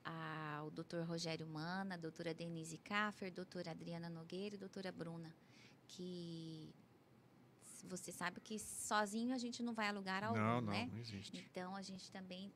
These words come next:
Speaker 1: tem construído um trabalho, é, muito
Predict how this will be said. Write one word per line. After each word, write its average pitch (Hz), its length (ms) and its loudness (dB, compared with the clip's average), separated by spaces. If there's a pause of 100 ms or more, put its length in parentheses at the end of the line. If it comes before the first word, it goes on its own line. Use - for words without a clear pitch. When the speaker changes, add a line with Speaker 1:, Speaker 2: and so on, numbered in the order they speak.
Speaker 1:
tem 190 160 -6
construído 190 560 -2
um 190 40 -2
trabalho, 185 680 6 (560)
é, 170 680 0 (520)
muito 190 1200 -2